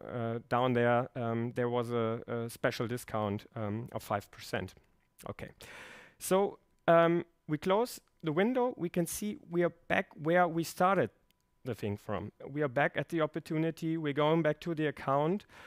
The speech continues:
Uh, we found our information. So the next thing is,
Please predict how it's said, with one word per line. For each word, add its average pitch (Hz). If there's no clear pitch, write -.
Uh, 143
we 147
found 170
our 160
information. 160
So 165
the 151
next 165
thing 180
is, 170